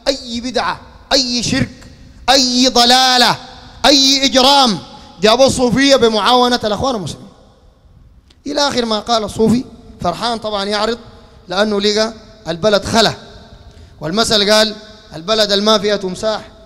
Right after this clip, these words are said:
يقتل فيها شنو؟ الورل". شفت كيف؟ ده واحد، ده واحد من جمعية الكتاب والسنة، صديق العدسي،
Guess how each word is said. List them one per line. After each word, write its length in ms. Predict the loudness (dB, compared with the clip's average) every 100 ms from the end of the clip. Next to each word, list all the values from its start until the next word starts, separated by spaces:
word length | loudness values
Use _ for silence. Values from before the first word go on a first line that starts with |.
| -18
يقتل 320 | -16 -14 -14 -10
فيها 160 | -8
شنو؟ 240 | -8 -10 -14 -20 -20 -20 -18 -8
الورل". 420 | 0 0 0 -6 -12 -20 -20 -20 -20 -20 -20 -20 -20 -20 -20 -20 -20 _ -20 -20 -20 -20 -20 -20 -20 -20 -20 -20 -20 -20 -20 -16 -6
شفت 180 | -2
كيف؟ 280 | 2 2 2 0 -10 -20 -20 -20 -20 -20 -20 _ _ _ -20 -20 _ _ _ _ _ _ _ _ _ _ _ _ _ _ -20 -20 0
ده 80 | 4
واحد، 220 | 4 4 0 -8 -20 -20 -20 -20 -20 -20 -20 -2
ده 100 | 2
واحد 240 | 4 4 2
من 180 | 2 4
جمعية 260 | 2 2 0
الكتاب 340 | -2 0 2
والسنة، 460 | 0 -2 -2 -4 -6 -14 -20 -20 -20 -20 -20 -20 -2
صديق 460 | 2 4 4 6
العدسي، 460 | 6 6 4 2 0